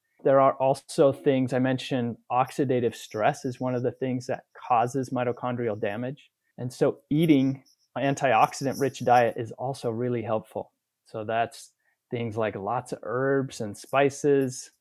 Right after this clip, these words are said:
So basil and cilantro and, uh, spices like turmeric and cardamom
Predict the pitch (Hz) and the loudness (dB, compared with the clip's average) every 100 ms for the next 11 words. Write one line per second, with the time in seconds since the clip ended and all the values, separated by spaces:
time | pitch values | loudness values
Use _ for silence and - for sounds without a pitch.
0 | _ _ - 117 110 107 - _ _ _ | _ _ -10 -6 -4 -6 -10 _ _ _
1 | _ - 127 135 135 127 120 117 110 - | _ -6 2 4 4 4 4 4 -2 -2
2 | 123 131 131 123 - 135 127 123 123 117 | 0 2 2 -2 0 4 6 6 4 0
3 | _ 123 117 110 107 101 104 - - _ | _ -12 -10 -8 -8 -8 -12 -14 -20 _
4 | - 107 98 98 - - 127 123 127 120 | -18 -14 -12 -14 -10 -2 0 0 -2 -4
5 | 110 - - 143 135 123 117 - _ - | -6 -10 -4 -2 0 0 0 -4 _ -16
6 | 110 101 101 107 - _ - 143 135 127 | -12 -12 -12 -14 -18 _ -2 0 0 0
7 | 123 120 117 113 | -2 -2 -4 -6